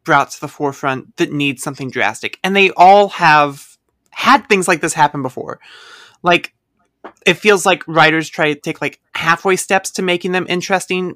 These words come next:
but either one, take them in a completely nonsensical direction just for pure shock value. I was thinking about Power Girl, and, like, I need to separate her more from Supergirl and Superman than she is now. And then I remembered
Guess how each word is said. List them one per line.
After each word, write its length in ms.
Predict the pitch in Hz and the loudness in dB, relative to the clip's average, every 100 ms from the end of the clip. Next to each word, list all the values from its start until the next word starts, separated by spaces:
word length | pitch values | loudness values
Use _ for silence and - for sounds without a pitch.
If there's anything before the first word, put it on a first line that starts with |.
| 147 | -4
but 140 | 175 - - _ _ _ _ | -4 -4 -14 _ _ _ _
either 300 | - 170 165 | 0 4 4
one, 500 | 151 170 170 160 160 - - - _ | 2 4 4 4 -2 -10 -20 -20 _
take 220 | 202 196 | 0 2
them 120 | 190 165 | 2 2
in 20 | |
a 60 | |
completely 440 | 156 160 - 190 170 | 0 -4 -2 0 2
nonsensical 640 | 160 151 143 165 - 170 | 4 2 2 -8 -4 -4
direction 420 | 147 147 - 151 | 0 -2 -2 -6
just 200 | 143 143 | -6 -6
for 80 | - | -8
pure 200 | 143 147 | -6 -6
shock 280 | 135 156 147 | 0 0 2
value. 220 | 143 139 | 0 0
I 60 | 139 | -2
was 100 | 147 | -4
thinking 200 | 175 156 | -4 -2
about 180 | 135 - | -2 0
Power 280 | 202 233 208 | 2 2 2
Girl, 420 | 240 - 131 147 - - - _ | 0 -2 -4 -10 -20 -20 -20 _
and, 140 | - 160 | -2 2
like, 260 | 156 - - | 2 0 2
I 120 | 170 | 2
need 260 | 180 175 151 | 4 2 -2
to 80 | 170 | -6
separate 460 | - 160 160 151 | -2 0 2 0
her 140 | 160 156 | 2 0
more 240 | 143 143 | 2 -2
from 140 | 143 147 | -4 -8
Supergirl 800 | - 151 147 143 143 139 135 135 | -6 -4 -2 -2 0 0 -2 -4
and 120 | 135 | -8
Superman 380 | 131 143 135 131 | -8 -8 -6 -6
than 100 | 131 | -6
she 160 | 127 143 | -6 -4
is 140 | 131 | -4
now. 300 | 143 135 131 - - - - | -2 0 0 -4 -18 -20 -8
And 100 | 190 | 2
then 80 | 214 | 4
I 20 | |
remembered 480 | 208 165 160 170 156 | 4 2 2 0 -2